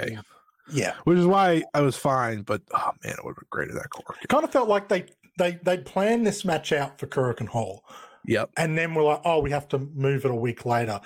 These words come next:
Speaker 1: Yep.
Speaker 2: Because it would have made sense if this match happened the way it did at Korakuen Hall.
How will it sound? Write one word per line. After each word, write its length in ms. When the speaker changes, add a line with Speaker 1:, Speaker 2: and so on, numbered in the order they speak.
Speaker 1:
Yep. 200
Speaker 2:
Because 560
it 120
would 100
have 120
made 220
sense 300
if 180
this 300
match 460
happened 340
the 60
way 160
it 100
did 120
at 100
Korakuen 340
Hall. 220